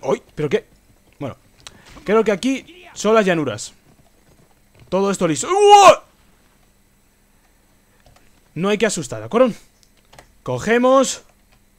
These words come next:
Eh, son las flechas de dinamita, así que lo voy a cambiar por si acaso. Vamos a ver. Alforja, armas. Eh, arcos. Eh,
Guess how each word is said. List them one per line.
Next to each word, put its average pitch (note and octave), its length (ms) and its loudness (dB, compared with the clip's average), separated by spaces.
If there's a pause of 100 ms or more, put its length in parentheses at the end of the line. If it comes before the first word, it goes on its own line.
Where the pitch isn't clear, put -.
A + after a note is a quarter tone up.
(760)
Eh, D#3+ 920 0
son F#3+ 220 -2
las F3 120 -2
flechas E3 260 -2
de D#3+ 60 -6
dinamita, D#3 380 -2
así C#3+ 260 -8
que C3+ 160 -8
lo C3+ 100 0
voy D#3+ 120 -2
a D#3 60 -4
cambiar C3+ 440 -4
por E3+ 180 -2
si D3+ 100 -8
acaso. C3+ 600 -6 (1700)
Vamos C#3+ 240 -4
a A#2+ 60 -10
ver. G2+ 180 -14 (1120)
Alforja, C#3+ 560 -6 (320)
armas. C#3+ 460 -4 (1160)
Eh, D3+ 840 -4
arcos. B2 460 -6 (680)
Eh, D3 680 -4